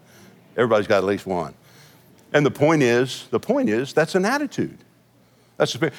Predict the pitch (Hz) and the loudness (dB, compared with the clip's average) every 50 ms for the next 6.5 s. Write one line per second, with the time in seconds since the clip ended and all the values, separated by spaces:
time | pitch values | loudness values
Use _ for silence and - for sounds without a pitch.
0 | - - - 202 - - 143 143 127 151 151 165 151 147 214 214 196 190 180 - | -8 -2 -2 0 0 2 0 -2 0 0 0 0 2 2 2 2 2 0 0 2
1 | - 180 127 101 92 - - - - _ - 147 151 147 143 135 - - - - | 2 2 2 2 0 -2 -8 -18 -20 _ -2 0 2 4 2 2 0 -4 -14 -20
2 | - _ _ _ - 147 151 143 - 139 160 226 269 277 262 269 - 170 131 120 | -20 _ _ _ -2 0 0 2 4 4 4 4 2 0 -2 -2 0 0 2 2
3 | 123 135 135 139 135 147 - - - 247 - - - - - 160 170 - - - | 2 2 2 2 2 2 2 0 -2 -2 -2 -4 -6 -2 0 0 0 -2 -4 -4
4 | 156 127 - - - 120 101 92 92 90 92 104 110 - _ _ - 131 127 - | -4 -4 -4 -4 -2 -2 0 0 -2 -4 -6 -8 -12 -14 _ _ -4 -4 -2 -2
5 | - 135 131 131 131 131 127 120 - 131 120 117 - - - - 127 127 127 123 | 0 0 0 2 2 2 0 0 0 0 0 0 -2 -2 0 2 2 2 2 0
6 | - - 117 - - - 107 87 78 73 | -4 -8 -8 -8 -6 -6 -6 -6 -6 -6